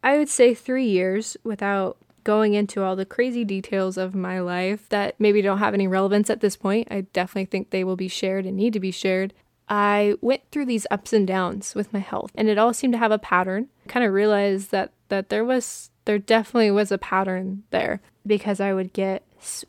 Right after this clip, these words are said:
sick and worse in the winter months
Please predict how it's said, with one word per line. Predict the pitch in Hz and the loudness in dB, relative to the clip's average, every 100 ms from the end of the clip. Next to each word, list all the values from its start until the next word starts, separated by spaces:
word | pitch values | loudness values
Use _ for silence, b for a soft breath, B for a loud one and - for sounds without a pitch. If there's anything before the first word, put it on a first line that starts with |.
| - | -14
sick | - 311 285 - - _ - | 0 4 4 0 -14 _ -6
and | 196 185 180 | -2 -2 0
worse | 208 339 240 - - - | 2 2 0 -2 -8 -2
in | 214 190 190 | -2 0 -2
the | 180 | -2
winter | 185 208 - | -2 -4 -2
months | 269 311 370 - | -4 -4 -6 -10